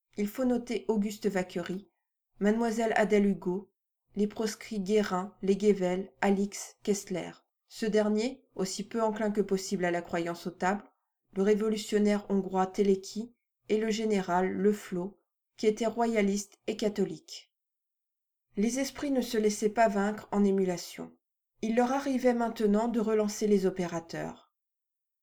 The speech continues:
Charles se plaint parfois de lassitude. Il est onze heures du soir, il a fait des armes toute la journée, il voudrait bien se coucher, mais la table proteste, le réprimande, prétend continuer. Charles se résigne, en bon garçon qui ne veut contrarier personne,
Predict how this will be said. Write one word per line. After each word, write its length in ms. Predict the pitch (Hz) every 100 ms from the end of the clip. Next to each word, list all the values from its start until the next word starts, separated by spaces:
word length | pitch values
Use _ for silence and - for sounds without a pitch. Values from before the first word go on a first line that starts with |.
| _
Charles 480 | - - 233 240 208
se 160 | -
plaint 280 | 190 208 208
parfois 420 | 208 - - 202
de 100 | 190
lassitude. 720 | 185 180 - - - 151 - _ _ _ _ _ -
Il 160 | 196
est 40 | 202
onze 220 | 208 202
heures 140 | 208
du 100 | 180
soir, 600 | 180 - 190 190 220 - _ _ _ _ _ -
il 120 | 208
a 80 | 208
fait 180 | 220
des 200 | 208 214
armes 200 | 208 208
toute 180 | 208 208
la 120 | 214
journée, 520 | 196 185 180 175 208 - _ _ -
il 120 | 180
voudrait 320 | 180 214 208
bien 160 | 190 202
se 140 | 208
coucher, 500 | 190 180 - 151 - _ -
mais 120 | 180
la 120 | 190
table 320 | 185 202 190
proteste, 520 | 185 180 175 156 156 - _ _ _
le 100 | 185
réprimande, 680 | 202 202 202 185 156 156 - _ _ _ _
prétend 400 | - 220 220 214
continuer. 580 | 208 202 - 160 147 - _ _ _
Charles 380 | - - 175 180
se 160 | 175 180
résigne, 540 | 170 165 170 165 180 _ _ _
en 100 | -
bon 180 | 190 190
garçon 400 | 202 185 - 185
qui 160 | 190 208
ne 80 | 175
veut 120 | 170
contrarier 520 | 175 175 175 170 165
personne, 560 | 165 170 - 175 170